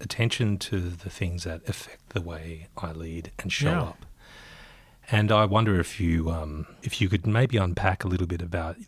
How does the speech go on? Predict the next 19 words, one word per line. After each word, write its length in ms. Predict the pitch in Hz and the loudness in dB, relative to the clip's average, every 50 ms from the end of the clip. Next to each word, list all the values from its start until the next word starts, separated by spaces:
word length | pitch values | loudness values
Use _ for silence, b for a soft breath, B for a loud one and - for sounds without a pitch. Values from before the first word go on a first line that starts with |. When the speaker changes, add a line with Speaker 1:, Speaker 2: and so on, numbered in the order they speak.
| - | -4
Speaker 1:
the 80 | - 104 | -4 -2
principles 720 | - - - - 104 104 - - 90 - - 95 87 82 - | -2 0 0 0 0 2 0 -2 -2 -2 -2 -2 -2 -4 -4
that 280 | - 85 82 - - | -6 -8 -8 -8 -4
guide 560 | - - 87 85 85 80 78 76 82 80 - - - _ _ b b b b b b b - | -2 -2 0 0 -2 -4 -4 -4 -6 -8 -10 -16 -18 _ _ b b b b b b b -6
your 240 | - 107 92 82 76 | -2 -2 -2 0 -2
approach. 480 | - - - 110 95 76 - - - - | -4 0 2 2 2 2 0 -10 -14 -10
Speaker 2:
Firstly, 400 | - - 180 180 170 - - 147 | 0 4 4 4 4 4 4 4
I 40 | 135 | 4
think 180 | 135 135 127 127 | 4 4 2 2
leadership's 500 | 127 127 127 123 - - 139 120 - - | 2 2 2 2 0 0 -2 -2 -2 0
one 120 | 143 131 | 0 2
of 80 | 127 123 | 2 2
the 160 | 123 127 131 - - _ _ - - | 0 -2 -2 -4 -8 _ _ -4 0
most 380 | 139 151 156 147 143 - - - _ _ - | 2 4 4 4 2 0 -4 -10 _ _ 4
undervalued 1800 | 165 175 185 208 208 196 202 202 190 180 185 190 - - - - 151 143 127 123 120 139 135 135 143 139 131 127 131 131 127 127 127 127 120 123 - _ _ _ _ | 4 6 6 6 6 6 6 8 8 8 8 6 2 -6 -6 -2 0 0 0 2 4 6 6 6 6 4 2 2 4 4 4 4 4 2 0 -4 -8 _ _ _ _
skills 840 | - - - - - - - - - - 160 151 135 123 123 117 - | -4 0 2 4 4 4 4 2 2 4 4 4 4 4 2 0 0
in 80 | 143 131 | 2 2
our 160 | 123 123 123 | 2 2 2
industry, 600 | 131 139 131 131 120 - - - - - - | 2 2 2 2 0 -2 -4 -6 -8 -10 -8